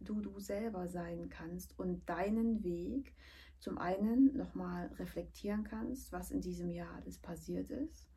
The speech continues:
zum anderen aber auch du sehr klar siehst, wo dein Weg hinführen wird im nächsten Jahr.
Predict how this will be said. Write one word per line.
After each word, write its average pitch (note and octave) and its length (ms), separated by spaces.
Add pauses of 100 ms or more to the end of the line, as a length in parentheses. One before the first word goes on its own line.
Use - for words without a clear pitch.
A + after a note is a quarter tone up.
(680)
zum F#3+ 240
anderen A#3 500
aber F3 300
auch - 380
du G#3+ 160
sehr G3+ 260
klar G3 380
siehst, G3+ 720 (100)
wo G3 340
dein F#3+ 360
Weg G3 320
hinführen F3+ 920
wird D#3+ 280
im A3 240
nächsten G3 680
Jahr. F3+ 500